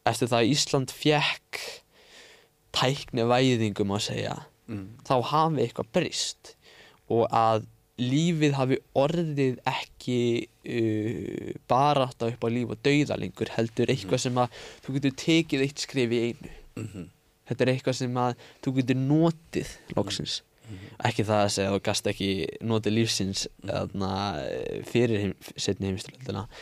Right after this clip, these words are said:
Speaker 1: En það var mikið léttara.
Speaker 2: Að, að harð-, að, að, hérna, svona erfið lífsbarátta hafi kallað á harðari samskipti.
Speaker 1: Já,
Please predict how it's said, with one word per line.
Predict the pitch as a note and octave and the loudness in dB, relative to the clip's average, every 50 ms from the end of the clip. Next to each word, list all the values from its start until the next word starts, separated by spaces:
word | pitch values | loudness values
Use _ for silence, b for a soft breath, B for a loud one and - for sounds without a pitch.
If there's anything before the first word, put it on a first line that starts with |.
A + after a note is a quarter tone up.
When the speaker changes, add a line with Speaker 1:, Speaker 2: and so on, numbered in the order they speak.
| B B B B B B B | B B B B B B B
Speaker 1:
En | - A#2 | -2 0
það | - B2 | 2 2
var | C3+ D#3 D#3 | 4 4 4
mikið | E3 D#3+ D3 C#3+ D3+ D#3+ F3 | 4 4 4 4 4 4 4
léttara. | E3 - - - - - F#2 - - - - - _ _ - - - - | 2 2 -2 -2 -2 -2 -2 -2 -4 -10 -16 -18 _ _ -20 -20 -12 -10
Speaker 2:
Að, | - G2 - - - - | -8 -6 -6 -8 -8 -8
að | - G2 | -8 -6
harð-, | - - A2+ A2+ B2 B2 A2+ A2+ | -2 -2 0 0 0 -2 -4 -6
að, | A2+ - E2+ G2+ G#2 G2+ - A2 | -10 -12 -10 -8 -8 -8 -8 -8
að, | G#2 G2+ G2+ | -8 -8 -8
hérna, | G2+ G2 G2+ F2+ E2 | -8 -8 -10 -10 -8
svona | G2 F#2+ F2+ F#2 F2 F2 F2+ - - - | -6 -4 -2 -2 -4 -4 -6 -8 -4 0
erfið | A2+ A2+ B2 C3+ B2 A#2+ A#2 B2+ | 2 2 2 2 2 0 0 0
lífsbarátta | C#3 - - - B2+ B2 A#2+ G#2 B2+ A#2 | -2 -4 -2 0 0 0 0 0 -2 0
hafi | A2 A2+ A2 G#2+ G2+ G2 F#2 | 0 0 2 0 0 -2 -2
kallað | - - G#2 G2 G2+ G2 G2 G2 G2 G2+ | -4 -4 -4 -2 -2 -2 0 0 -2 0
á | |
harðari | - A#2 A2+ A#2+ B2 A2+ A2 G2 G2 | 0 0 0 0 0 0 0 -2 -2
samskipti. | G2+ A2+ G#2 F2 B2 B2+ | -4 -6 -4 0 2 2
Speaker 1:
Já, | G#2 | 2